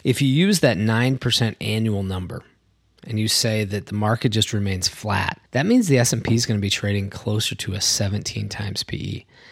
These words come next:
It hasn't traded in that range for a long, long time. And given the fact that there's very few other places to go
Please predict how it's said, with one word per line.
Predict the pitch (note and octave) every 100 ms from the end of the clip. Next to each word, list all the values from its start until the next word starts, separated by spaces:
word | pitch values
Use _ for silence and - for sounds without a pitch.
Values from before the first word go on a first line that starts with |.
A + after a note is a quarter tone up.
| - -
It | C#3+
hasn't | D#3 D3+ G#2+
traded | - G#2+ G2+
in | G2
that | F#2+ F#2
range | G2 F#2+
for | - G#2
a |
long, | G2 G#2 A2 A#2 G#2+ F#2+
long | F#2 F#2
time. | - G#2 F#2+ F#2 - - - -
And | G#2+
given | G#2 E3+ G3 D#3
the |
fact | - A#2+ A2+ -
that | G#2
there's | G#2 G2
very | G2+ A2 C#3 D#3+ D3+
few | - C3 A#2+
other | A2
places | - A2 G#2 - -
to | G2
go | F#2+ G2 G2+ F#2